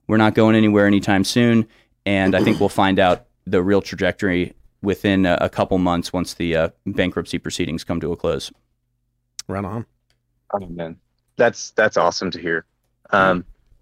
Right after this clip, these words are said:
Speaker 3: there's, there's a thing the community's wanting to know, if there's time for a little
Speaker 2: Yeah, hit it, bro.
Speaker 3: short add on.
Speaker 2: Try and go quick,
Speaker 3: Great.
Speaker 2: though.
Speaker 3: Um,
Speaker 2: But you got it.
Speaker 3: Yeah, sorry. Uh, based on A J and Owen's recent persecution, have, have you ever received threats from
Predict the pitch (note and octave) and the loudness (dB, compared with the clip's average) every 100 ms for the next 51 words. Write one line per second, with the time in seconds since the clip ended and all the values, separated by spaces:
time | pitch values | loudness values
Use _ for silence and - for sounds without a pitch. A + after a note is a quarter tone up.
0 | _ _ _ _ _ - C#3+ F#3 F#3 - | _ _ _ _ _ -4 0 2 0 -6
1 | A#2 C#3+ D3 - C#3+ B2+ - A2 A#2 G2+ | -2 0 2 0 2 2 2 0 2 2
2 | F#2 - F#2+ F#2 F#2 F#2 F2+ A2 - G#2 | 0 -4 -6 -4 0 0 2 0 0 0
3 | F#2+ - F2 D#2+ _ - F#2 F2 F#3 E3 | -2 0 -2 -4 _ -8 -4 2 4 4
4 | F#3+ D#3 E3 F#3+ F#2 - F2 E2 E2 E2+ | 4 4 4 4 0 2 0 0 -4 -20
5 | - _ _ - E3+ E3+ D3 E3 - A#2+ | -20 _ _ -2 2 4 4 4 4 2
6 | A#2+ - B2+ B2 A2+ - A#2+ B2 G2 G2+ | 2 2 4 6 4 0 -2 -2 -4 -6
7 | _ _ _ _ - D3+ A#2+ F#2+ - G2 | _ _ _ _ 0 2 4 2 0 2
8 | F2+ F2 _ _ _ _ - C#3 C3 - | 2 -2 _ _ _ _ 0 2 2 -2
9 | - _ _ _ A2+ G#2 C#3 D3+ E3 C#3 | -20 _ _ _ -8 0 2 2 2 4
10 | A#2 G#2 _ - A2+ B2 A2 A#2 A2+ G#2+ | 4 0 _ -4 0 2 0 2 4 2
11 | G2 _ A2 G#2+ G2+ G#2 G#2+ G2 G2 G2+ | 0 _ 0 0 2 2 2 2 0 -2
12 | G#2 F#2+ - - D#3+ - - G2+ - F2+ | -2 -10 -8 -6 -4 -4 -2 -2 -2 -6
13 | F2 A2 G2 G2 G2 G#2 A2 A2 G#2+ G#2 | -6 -4 -4 -6 -2 2 4 4 0 0
14 | A2+ G#2 - G#2 - - G2+ G2 | -2 -2 0 -2 -2 -4 -2 -2